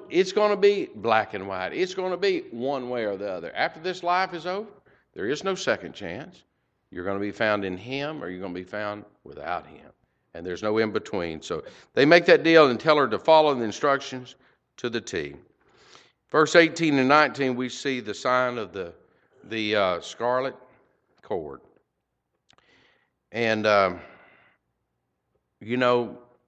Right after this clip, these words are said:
we have what is called red light districts, and those are usually houses of ill repute. And that scarlet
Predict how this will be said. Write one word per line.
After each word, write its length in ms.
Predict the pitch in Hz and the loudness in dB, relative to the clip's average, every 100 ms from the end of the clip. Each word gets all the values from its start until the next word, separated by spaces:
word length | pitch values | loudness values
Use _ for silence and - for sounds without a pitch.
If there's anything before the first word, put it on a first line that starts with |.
| _ _ - | _ _ -14
we 160 | 104 | -12
have 280 | 104 127 120 90 67 _ _ | -6 -2 -2 -2 -18 _ _
what 260 | 110 92 | -8 -6
is 100 | 95 | -8
called 320 | - 107 90 73 | -4 -2 -2 -6
red 360 | 82 101 87 | -8 -6 -4
light 320 | 78 65 - | -4 -6 -8
districts, 540 | 73 73 - - - - _ _ _ | -16 -16 -16 -18 -18 -20 _ _ _
and 100 | - | -12
those 300 | 87 90 90 | -8 -8 -8
are 60 | 92 | -10
usually 360 | 87 87 87 | -10 -10 -10
houses 480 | 78 87 82 - 76 | -8 -6 -8 -10 -16
of 120 | 85 | -14
ill 120 | 85 85 | -10 -10
repute. 520 | 87 76 - 71 69 _ _ _ _ _ - | -10 -16 -18 -16 -18 _ _ _ _ _ -14
And 320 | 95 95 92 | -10 -8 -6
that 240 | 90 - | -8 -8
scarlet 640 | - - - 120 110 95 | -14 -10 0 4 4 0